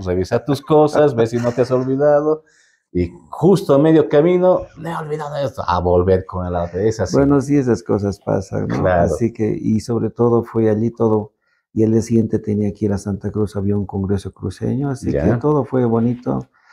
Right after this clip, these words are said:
Speaker 2: Al final, un orgullo, ¿no? De que, en realidad fuimos dos nominados
Speaker 1: Ujú.
Speaker 2: de aquí de Orocre. Un doctor que es médico general, que ha sido dirigente, todo eso, ganó el
Speaker 1: Ya.
Speaker 2: premio de plata.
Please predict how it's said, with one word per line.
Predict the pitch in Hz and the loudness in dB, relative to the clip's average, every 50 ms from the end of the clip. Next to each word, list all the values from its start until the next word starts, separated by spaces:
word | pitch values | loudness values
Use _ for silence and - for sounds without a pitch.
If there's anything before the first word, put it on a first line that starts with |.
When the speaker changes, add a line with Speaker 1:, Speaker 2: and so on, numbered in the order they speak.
| - _ _ _ _ | -20 _ _ _ _
Speaker 2:
Al | - 123 120 | -2 -2 0
final, | - 139 135 139 147 147 147 143 139 131 127 127 131 | 2 2 4 4 4 4 4 4 4 2 2 2 2
un | 135 131 127 | 2 4 4
orgullo, | 123 120 117 127 135 139 135 127 117 | 2 2 2 2 2 2 2 0 0
¿no? | 113 117 127 135 131 | 0 -2 -2 -4 -6
De | 113 110 107 - | -6 -8 -8 -8
que, | - 107 104 104 104 107 101 98 - - 117 - - _ - | -6 -6 -4 -2 -2 -2 -4 -6 -6 -10 -16 -20 -20 _ -6
en | 127 123 | -6 -4
realidad | 120 151 151 165 175 175 | -2 2 4 4 4 4
fuimos | 175 156 139 123 117 113 101 92 | 2 0 0 2 2 0 -2 0
dos | 101 110 110 101 - 104 | 0 0 0 0 -2 -6
nominados | 101 101 101 101 98 98 98 98 113 87 90 92 117 | -6 -6 -4 -4 -4 -6 -6 -6 -6 -4 -2 -2 0
Speaker 1:
Ujú. | 123 131 110 | -2 -2 -4
Speaker 2:
de | 107 | -6
aquí | - - 110 | -6 -6 -4
de | 98 104 | -2 -2
Orocre. | 104 98 104 101 - - 127 143 - - _ _ _ _ _ _ _ _ _ _ _ - | -2 -2 -6 -8 -8 -10 -10 -10 -10 -12 _ _ _ _ _ _ _ _ _ _ _ 2
Un | 117 113 | 2 4
doctor | 110 110 101 - - 107 98 98 | 4 2 0 0 -2 -2 -2 0
que | - 104 | -2 -4
es | 101 98 | -2 -2
médico | 101 104 104 104 101 - | -2 0 0 0 -2 -4
general, | - 104 101 107 104 107 - | -4 -4 -2 -2 -2 -4 -6
que | - 110 | -8 -10
ha | 101 | -8
sido | 101 107 110 104 104 95 90 87 104 101 | -6 -4 -2 -2 -2 -2 -2 -4 -4 -4
dirigente, | 101 101 101 95 95 107 107 110 104 - - | -4 -4 -4 -4 -2 -2 -2 -2 -2 -4 -6
todo | - 110 110 | -6 -6 -6
eso, | 101 - 123 104 | -6 -6 -4 -4
ganó | 104 104 101 104 107 107 101 | -2 -2 -2 -2 -2 -2 -2
el | 101 | -4
Speaker 1:
Ya. | - 82 104 | -4 -4 0
Speaker 2:
premio | 101 104 101 98 98 98 101 101 98 98 | 0 0 0 0 -2 -2 -4 -4 -6 -6
de | 95 95 92 | -6 -6 -6
plata. | - - 104 104 101 - 135 170 196 - | -4 -2 -2 -2 -2 -2 -4 -6 -6 -10